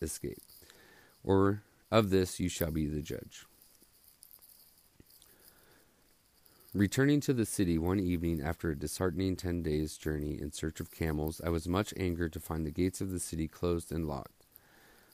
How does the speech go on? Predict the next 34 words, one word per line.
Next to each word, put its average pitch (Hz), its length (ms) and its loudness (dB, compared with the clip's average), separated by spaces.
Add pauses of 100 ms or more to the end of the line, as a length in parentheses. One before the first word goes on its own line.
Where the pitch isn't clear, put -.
While 98 120 6
my 101 140 6
slaves 101 380 4
spread 92 260 2
our 90 120 4
tent 95 280 -2
for 87 120 -6
the 82 100 0
night, 78 320 0
which 85 240 -4
we 82 100 0
looked 87 280 0
to 95 60 -8
spend 85 340 -2
with 82 180 -2
little 92 180 2
food 87 300 0
and 80 120 0
no 80 160 0
water, 78 440 -2 (600)
I 90 100 2
was 90 160 2
approached 120 400 2
by 90 140 2
an 87 200 -4
elderly 92 500 2
farmer 78 420 -2
who, 85 340 0
like 82 220 -2
ourselves, 87 540 0
found 87 260 -2
himself 87 420 -2
locked 76 240 -2
outside. 76 520 -4